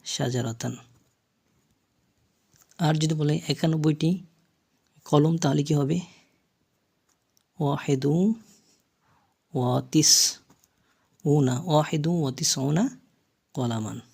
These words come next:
আশা করি বুঝতে পারছেন। তৃতীয় নাম্বার নিয়ম। তৃতীয় নাম্বার নিয়ম হলো তেরো থেকে, তেরো থেকে উনিশ, তেরো থেকে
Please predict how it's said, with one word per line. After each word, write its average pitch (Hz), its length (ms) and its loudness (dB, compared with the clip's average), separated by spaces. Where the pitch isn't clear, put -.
আশা 143 220 -8
করি 131 160 -6
বুঝতে 127 300 -10
পারছেন। - 340 -8
তৃতীয় 180 300 2
নাম্বার 120 320 2
নিয়ম। 117 240 -4
তৃতীয় 165 280 2
নাম্বার 185 220 4
নিয়ম 147 200 2
হলো 170 240 2
তেরো 151 260 6
থেকে, 175 500 2
তেরো 147 200 4
থেকে 170 300 -2
উনিশ, 131 500 2
তেরো 143 200 -2
থেকে 175 420 -2